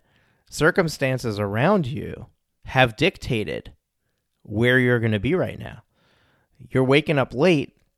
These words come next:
you're going to sleep late, you're waking up late, you're exhausted, your kids are waking you up, you're running to get them off to school, then you're running to get your, or even to do virtual learning in your house,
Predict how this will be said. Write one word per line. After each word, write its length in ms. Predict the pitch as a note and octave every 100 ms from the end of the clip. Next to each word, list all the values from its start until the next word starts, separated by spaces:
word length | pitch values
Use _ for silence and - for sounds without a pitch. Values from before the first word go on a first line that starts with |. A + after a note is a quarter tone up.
| -
you're 100 | A#2+
going 240 | A#2+ D3 D3+
to 40 |
sleep 320 | - D3 D3
late, 220 | A2+ G#2 -
you're 140 | A2
waking 360 | A2 D3 - C3+
up 200 | A2 -
late, 260 | G#2 - -
you're 240 | A2 A#2+
exhausted, 640 | A2 B2+ B2+ D3 - G#2
your 80 | G#2+
kids 260 | - D#3 D3
are 60 |
waking 400 | C3+ B2 B2 A2+
you 140 | A2 G#2+
up, 260 | G2+ -
you're 160 | A#2 A#2+
running 380 | B2 C#3+ D#3 C#3
to 100 | B2
get 220 | C3+ -
them 140 | C3
off 200 | B2+ B2+
to 120 | - B2
school, 400 | - C3+ A2+ - - _ -
then 160 | C#3
you're 120 | D#3
running 300 | C#3+ C#3+ D3 C3+
to 220 | C#3 B2+
get 320 | A#2+ C3 -
your, 200 | C3 C3
or 240 | A2+ A#2 B2
even 260 | D3 A#2+
to 140 | - A2
do 140 | A2+
virtual 400 | G2+ B2 - B2
learning 300 | A#2+ B2 A#2
in 80 | A2+
your 120 | A2+
house, 320 | A#2+ A#2+ A2